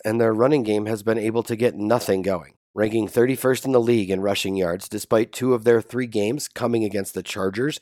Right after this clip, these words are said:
and Buccaneers, which ranked twenty-ninth and thirtieth in the league in P F F run defense grade. Let us be clear.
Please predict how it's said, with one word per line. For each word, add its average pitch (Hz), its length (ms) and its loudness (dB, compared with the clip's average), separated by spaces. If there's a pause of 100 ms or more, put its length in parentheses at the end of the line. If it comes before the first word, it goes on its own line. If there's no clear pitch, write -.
(180)
and 113 120 -6
Buccaneers, 104 640 -4 (160)
which - 180 -10
ranked 101 220 -2
twenty-ninth 113 560 0
and 95 200 -4
thirtieth 135 460 0 (160)
in 131 140 -2
the 113 80 2
league 101 260 2
in 98 120 -2
P 117 180 0
F 107 160 2
F 98 200 0
run 98 280 0
defense 92 400 -6
grade. 80 340 -12 (720)
Let 139 160 8
us 151 140 6
be 131 160 0
clear. - 480 -2